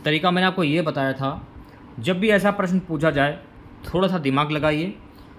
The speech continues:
आप अलग है और बीती अलग है, दोनों को जोड़ दिया गया, नया शब्द क्या बना?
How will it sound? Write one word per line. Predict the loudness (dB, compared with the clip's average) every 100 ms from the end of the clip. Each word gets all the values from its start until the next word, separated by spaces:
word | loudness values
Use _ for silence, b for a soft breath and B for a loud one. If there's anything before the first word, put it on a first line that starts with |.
| -20 -18 -16 -6
आप | 0 0 0
अलग | 0 2 2
है | 0 -2 -8 -4
और | -2
बीती | 0 -2 0 -2
अलग | -2 -4 -4
है, | -6 -14 -18 -20 B B B -16
दोनों | -2 2 4 4
को | 2
जोड़ | 2 2 2
दिया | 2 2
गया, | 2 0
नया | 0 0 0 0
शब्द | -2 -2
क्या | 2 2
बना? | 2